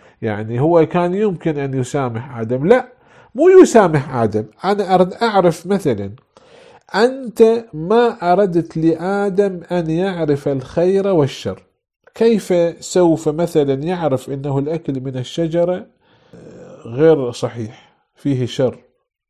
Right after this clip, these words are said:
اللي هو لا يعرف الخير من الشر؟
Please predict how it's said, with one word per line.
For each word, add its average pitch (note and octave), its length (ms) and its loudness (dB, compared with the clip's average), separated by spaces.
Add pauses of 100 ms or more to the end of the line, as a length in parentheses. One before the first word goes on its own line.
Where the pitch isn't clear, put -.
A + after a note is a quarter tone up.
(1120)
اللي G2+ 120 -10
هو G#2+ 120 -2
لا E3 120 4
يعرف F3+ 300 -2
الخير B2+ 300 -4
من A2 140 -8
الشر؟ F#2+ 320 -14